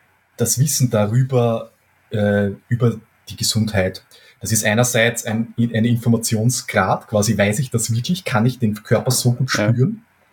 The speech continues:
Speaker 1: äh, und aber auch ein gesunder Zugang dazu.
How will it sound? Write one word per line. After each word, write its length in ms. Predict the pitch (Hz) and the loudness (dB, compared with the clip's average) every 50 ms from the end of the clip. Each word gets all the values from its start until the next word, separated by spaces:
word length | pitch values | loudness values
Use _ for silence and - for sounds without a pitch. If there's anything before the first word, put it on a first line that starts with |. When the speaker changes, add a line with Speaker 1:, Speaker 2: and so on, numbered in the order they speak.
| _ _ _ _ _ _ _ _ _ _ _ - | _ _ _ _ _ _ _ _ _ _ _ 0
Speaker 1:
äh, 260 | 110 113 117 117 - - - | 2 2 2 2 0 0 0
und 200 | - 135 180 165 | 0 0 2 2
aber 220 | 151 117 123 127 - | 2 2 2 2 2
auch 340 | 104 113 156 - - - - _ - | 2 2 2 0 -2 -8 -8 _ 0
ein 220 | 117 110 110 107 | 0 0 0 0
gesunder 540 | - 123 - - 143 160 202 202 147 127 - | -2 -2 -2 0 2 2 2 2 0 -2 -4
Zugang 340 | - 208 202 - 101 95 - | -4 -4 -4 -4 -4 -6 -6
dazu. 400 | - - - - - 90 90 | -8 -8 -8 -8 -8 -10 -12